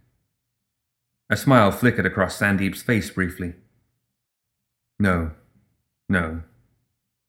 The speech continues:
I haven't felt that way in quite some time. Anger is a flame, and in its wake it leaves only the ashes of sorrow. With the things I have done."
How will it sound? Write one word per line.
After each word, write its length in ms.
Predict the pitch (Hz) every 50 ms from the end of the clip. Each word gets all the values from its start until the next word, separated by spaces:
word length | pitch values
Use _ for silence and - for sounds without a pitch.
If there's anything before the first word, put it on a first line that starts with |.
| _ _ _ _ _ _ _ _ _ _ _ _ _ _ _ -
I 60 | 101
haven't 200 | 110 120 117 113
felt 200 | 113 120 117 -
that 220 | - 107 104 92 101
way 220 | 110 104 98 98
in 80 | 95 92
quite 280 | - - 110 98 95
some 260 | - - 90 90 87 85
time. 440 | - 95 90 87 85 82 80 78 - _ _ _ _ _ _ _ _ _ _ _ _ _ _ _ _ _ _ _ -
Anger 340 | 107 117 120 117 123 120 113
is 100 | 104 95
a 60 | 90
flame, 520 | - - 113 113 101 92 90 87 85 82 - _ _ _ _ _ _
and 120 | - 104
in 100 | 117 120
its 200 | 120 113 - -
wake 260 | 135 139 110 95 - -
it 100 | 98 90
leaves 220 | 104 104 101 92
only 260 | 113 110 110 107 104
the 140 | 98 101 -
ashes 380 | 107 107 104 104 - 98 90 90
of 100 | 90 85
sorrow. 480 | - - 120 107 95 90 87 85 82 - _ _ _ _ _ _ _ _ _ _ _ _ _ _ _ _ -
With 140 | 107 104 104
the 80 | 107
things 320 | 107 - - 127 113 101 110
I 100 | 107 104
have 220 | 95 92 87 87
done." 380 | 107 127 123 92 90 82 71